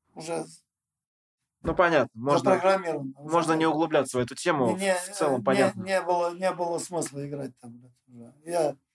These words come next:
Speaker 1: год отмучился и уехал в Москву.
Speaker 2: В "Локомотив"?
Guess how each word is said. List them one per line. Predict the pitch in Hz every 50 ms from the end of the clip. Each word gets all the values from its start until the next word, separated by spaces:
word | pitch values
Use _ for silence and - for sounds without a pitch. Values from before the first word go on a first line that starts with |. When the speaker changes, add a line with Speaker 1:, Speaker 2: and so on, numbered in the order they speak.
| _ _ _
Speaker 1:
год | - 170 175 - 170 165
отмучился | 156 151 165 190 196 190 - 175 160 - - - 78 - _ _ _ _ -
и | - 76 76 73 71 - _ _ _ -
уехал | 156 151 156 151 143 - - - - _ _ _ -
в | 156
Москву. | - 147 - _ _ _ 151 _ _ _ -
Speaker 2:
В | - 123
"Локомотив"? | 123 131 139 143 151 143 - 202 202 -